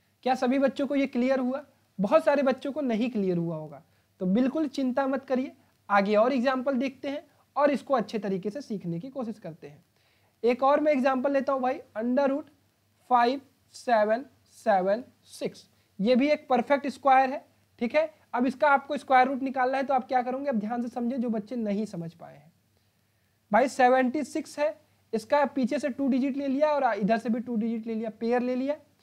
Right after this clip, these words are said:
पीछे से पेयर काउंट करते हैं, ये हमेशा याद रखिएगा। तो ये हो गया सेवेंटी सिक्स। अब सेवेंटी सिक्स के लास्ट में क्या आ रहा है? सिक्स। तो या तो ये भाई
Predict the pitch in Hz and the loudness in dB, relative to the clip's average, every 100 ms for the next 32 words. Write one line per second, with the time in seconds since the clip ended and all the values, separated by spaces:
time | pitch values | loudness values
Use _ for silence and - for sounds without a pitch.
0 | _ _ 254 240 302 294 277 277 262 262 | _ _ 0 0 0 -4 0 0 2 0
1 | 262 233 240 285 277 226 214 214 190 165 | -2 -2 -4 -4 -6 -6 -6 -4 -4 -4
2 | 165 170 156 147 _ _ _ _ _ 220 | -10 -14 -20 -20 _ _ _ _ _ 0
3 | 233 294 269 302 285 262 247 240 285 - | 6 6 6 4 4 2 2 0 -4 -8
4 | 302 - _ _ _ _ - 294 320 294 | -14 -14 _ _ _ _ -2 0 4 4
5 | 269 269 262 302 311 - - 277 262 254 | 4 4 0 -4 -6 -8 -2 4 4 2
6 | 277 254 277 240 202 185 226 170 - _ | -4 0 2 4 4 2 -4 -4 -10 _
7 | _ - 220 208 240 269 285 311 311 269 | _ -4 2 4 6 4 2 0 2 4
8 | 277 311 330 | 4 2 -2